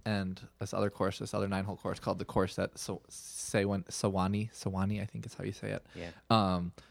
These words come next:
Speaker 1: which is, like, a Gil Hanse course. It's really cool. And so, like, that first day we went there, like, I called, like, no one answered. So I just, like, went to the course by myself, the course at Sewanee, and it was, like, spring break, so no one was there. So I just, like, played the course by myself, first time outside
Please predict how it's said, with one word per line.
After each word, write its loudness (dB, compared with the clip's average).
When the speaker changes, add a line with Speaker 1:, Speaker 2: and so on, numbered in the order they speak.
Speaker 1:
which 0
is, 2
like, 2
a 4
Gil 4
Hanse -2
course. 0
It's -8
really 4
cool. 2
And 2
so, 6
like, 6
that 6
first 6
day 8
we 8
went 6
there, 6
like, 4
I 2
called, 6
like, 2
no 8
one 6
answered. 6
So 4
I 10
just, 4
like, 2
went 2
to -18
the 0
course 4
by 4
myself, 4
the -18
course 2
at -6
Sewanee, 2
and 6
it 4
was, 4
like, 2
spring 2
break, 4
so -4
no 6
one 4
was 0
there. 4
So 2
I 6
just, -2
like, 0
played 6
the 0
course 2
by 8
myself, 2
first 4
time 0
outside 4